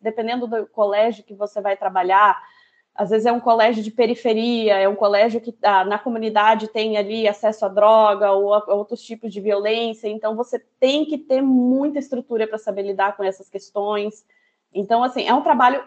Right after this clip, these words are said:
maravilhoso, é um trabalho enriquecedor, mas você tem que ter estrutura pra saber lidar, porque escola você vai ter todas as demandas que você imaginar,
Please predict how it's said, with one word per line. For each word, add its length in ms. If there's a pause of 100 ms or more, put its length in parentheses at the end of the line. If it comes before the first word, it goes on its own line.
maravilhoso, 960
é 40
um 80
trabalho 400
enriquecedor, 920
mas 200
você 200
tem 240
que 80
ter 140
estrutura 500
pra 140
saber 280
lidar, 360
porque 560
escola 460
você 240
vai 160
ter 260 (240)
todas 420
as 140
demandas 400
que 80
você 220
imaginar, 580